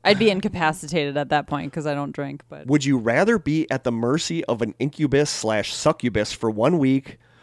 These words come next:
Speaker 2: or be haunted in your home by a myriad of spirits who all do the hurdy-gurdy walk and watch you from a distance of inches while you sleep every night for two months?"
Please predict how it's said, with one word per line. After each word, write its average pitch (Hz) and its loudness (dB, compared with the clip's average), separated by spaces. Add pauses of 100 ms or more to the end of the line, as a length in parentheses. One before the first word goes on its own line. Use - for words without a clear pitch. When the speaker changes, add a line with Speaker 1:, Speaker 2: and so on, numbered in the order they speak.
(240)
Speaker 2:
or 135 2
be 123 0
haunted 151 4
in 151 4
your 120 2
home 127 4
by 110 2
a 110 2
myriad 143 2
of 113 -2
spirits 135 0
who 113 0
all 117 2
do 127 -2
the 110 0
hurdy-gurdy 131 0
walk 92 -4
and 113 -2
watch 117 0
you 131 4
from 117 -4
a 104 -4
distance 117 -4
of 98 -6 (420)
inches 135 0
while 117 0
you 117 -2
sleep 135 -2
every 120 -2
night 110 -2
for 110 -8
two - -8
months?" - -10